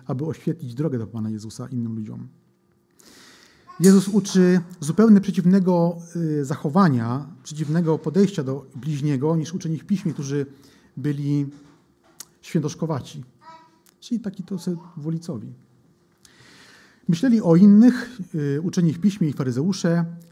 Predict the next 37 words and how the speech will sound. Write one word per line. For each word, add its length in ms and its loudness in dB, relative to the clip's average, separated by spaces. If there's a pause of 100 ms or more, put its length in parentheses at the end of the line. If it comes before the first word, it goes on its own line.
(180)
patrząc 640 -2
na 440 -2
to, 100 -6
co 100 -6
się 160 -8
działo 260 0
w 40 -8
domu 220 2
Mateusza, 640 -2 (320)
bo 60 -2
widzieli 300 0
tam 220 -4
wielu 200 4
grzeszników, 640 -2
którzy 280 -8
spożywało 520 -4
razem 260 -6
z 40 -8
Jezusem. 460 -10 (1000)
I 60 -2
to 120 2
określenie, 400 2
które 200 -2
użył 380 0 (1040)
Marek, 420 2
wielu 180 2
grzeszników, 540 0
nie 80 -2
chodziło 360 2
o 80 0
to, 100 -4
że 80 -4
ci 100 -6
ludzie 200 -4
byli 240 -6
istotnie 320 -2
grzeszni. 440 -4